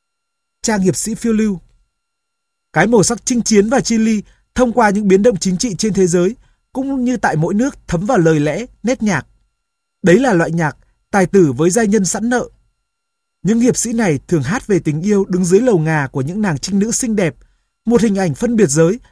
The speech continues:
và cũng định hình họ như những biểu tượng. Người phụ nữ ở bên trong, chỗ mà những giá trị trinh bạch và thánh thiện của họ được bảo vệ. Trích, những tiếng nói đã ra đi, chủ đề trong ca khúc phổ thông Mỹ thế kỷ mười chín, dẫn theo Jackson Gibb,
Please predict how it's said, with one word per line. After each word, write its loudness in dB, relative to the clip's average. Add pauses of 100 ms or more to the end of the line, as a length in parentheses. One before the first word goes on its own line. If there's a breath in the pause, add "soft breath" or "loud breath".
(120)
và 0
cũng -6
định -2
hình 2
họ -2 (240)
như 0
những 0
biểu 2
tượng. 0 (1080)
Người 6
phụ 0
nữ 0
ở 4
bên 2
trong, -4 (320)
chỗ -2
mà 2
những 0 (160)
giá -2
trị -8
trinh -4
bạch -2 (100)
và -2
thánh -6
thiện -4
của -4
họ -4
được -4
bảo -4
vệ. -2 (1400)
Trích, -6 (480)
những 0
tiếng 2
nói 0
đã -6
ra -2
đi, -2 (320)
chủ 2
đề 4
trong -2
ca 0
khúc -4
phổ -2
thông -4
Mỹ -4
thế -2
kỷ -2
mười -2
chín, -4 (440)
dẫn -2
theo -2
Jackson -4
Gibb, -6